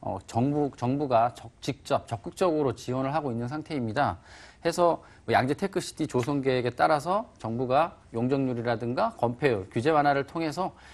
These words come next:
엘지전자 같은 경우에는 오천억, 그리고 케이티 같은 경우에는 사천억 정도의 투자 증서를 계속 내놓고 있는 상황이고요. 어, 고급 인력이 계속 유입되고 있어서 임대 수요 증가와 거기에 따른 지가 상승까지도 예상해 볼 수 있는 입지다라고 말씀드릴 수 있겠고,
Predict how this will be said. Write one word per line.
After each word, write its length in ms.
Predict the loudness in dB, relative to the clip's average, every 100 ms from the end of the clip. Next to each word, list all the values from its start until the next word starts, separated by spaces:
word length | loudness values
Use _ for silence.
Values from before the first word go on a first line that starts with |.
| -6
엘지전자 600 | 0 0 2 0 2 4
같은 280 | 4 2 -2
경우에는 340 | -2 -2 -2 -2
오천억, 580 | -2 -2 0 0 -2
그리고 360 | -8 -8 -8 -10
케이티 560 | -4 -4 -4 -6 -2 0
같은 260 | -2 -4
경우에는 540 | -6 -6 -4 -4 -6 -6
사천억 480 | -10 -6 -4 -4
정도의 360 | -4 -4 -4 -4
투자 220 | -2 -2
증서를 480 | -2 -4 -2 -2 -2 -6 -12
계속 320 | -6 -4 -4 -2
내놓고 320 | -2 -2 -2
있는 240 | 0 -2
상황이고요. 640 | 0 0 0 -2 -2 -2 -2 -8 -20 -20 -10
어, 180 | -6 -6 0
고급 320 | 2 2 2
인력이 400 | 2 2 2 0
계속 340 | 0 0 -2 -6
유입되고 580 | -2 -2 0 2 2 2
있어서 520 | 2 0 2 2 2
임대 260 | 0 2 0
수요 240 | 0 -2
증가와 520 | -2 -2 2 4 4
거기에 300 | 0 -2 0
따른 320 | 0 -2 -2 -4
지가 260 | -8 -4
상승까지도 720 | -4 -4 -6 -4 0 0 0 -2
예상해 480 | -2 -2 -2 -2
볼 140 | -2 -4
수 160 | -4
있는 240 | -2 -2 -2
입지다라고 520 | -4 2 4 4 0
말씀드릴 380 | -2 -4 -8 -8
수 140 | -8
있겠고, 480 | -10 -10 -6 -6 -6